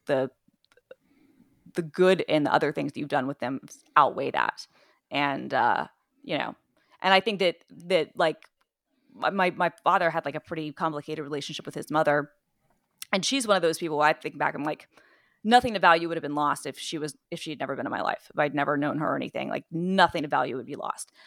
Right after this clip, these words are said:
I'm not gonna say my life would have been better, but zero would have been lost. But I think that even him, as debilitating and as, like, oppressive and as hard as that relationship was,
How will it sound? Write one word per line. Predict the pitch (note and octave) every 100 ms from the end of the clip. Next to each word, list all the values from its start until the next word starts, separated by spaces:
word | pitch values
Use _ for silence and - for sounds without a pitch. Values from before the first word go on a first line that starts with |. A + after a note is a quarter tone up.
| -
I'm | G3
not | G3+ F#3
gonna | F3+
say | D#3+ E3+
my | D3+
life | D3 C#3+ D3+
would |
have | C#3
been | D3+
better, | D3+ G#3 E3 D3+ -
but | D3+ C3 - _ _ -
zero | F3 E3 F#3+ G3+ E3+ C#3 -
would | D#3+ D3
have | C3+
been | C3 -
lost. | - - - - _ _ _ _ -
But | G3+
I | F3+
think | - F3 F3
that | E3+
even | E3 C#3
him, | E3 G3+ D#3+
as | C#3+ C#3+ - _
debilitating | E3+ - _ - F3 F3 E3+ D#3+ D3+
and | C#3+
as, | C#3
like, | C3+ - - _ _ _ _ _ -
oppressive | - - E3+ - D3+
and | C#3
as | C#3+ C#3+ - -
hard | - - E3 E3+ C#3+ C3+ - _ _ -
as | E3
that | D#3+ A#2+
relationship | E3 D3+ - D3+ D3+ -
was, | D3 D3+ C#3 C#3+ -